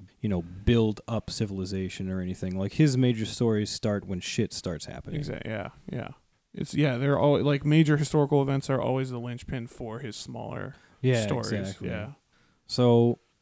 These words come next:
Speaker 1: uh, we have or will at this point, I guess I'm not quite sure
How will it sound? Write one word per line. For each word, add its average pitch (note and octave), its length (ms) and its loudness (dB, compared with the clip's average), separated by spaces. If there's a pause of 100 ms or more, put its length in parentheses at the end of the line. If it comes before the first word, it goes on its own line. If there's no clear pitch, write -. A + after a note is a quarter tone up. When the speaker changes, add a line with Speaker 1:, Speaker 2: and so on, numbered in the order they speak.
Speaker 1:
uh, G#2+ 320 -2
we F3+ 640 6
have C3+ 500 4
or B2 280 6
will A2+ 460 6
at G#2+ 80 0
this G#2+ 160 -2
point, G#2 380 -2
I G2 100 -8
guess G2 200 -4
I'm G2+ 120 -2
not G2+ 180 -2
quite F2+ 260 -6
sure F2+ 460 -2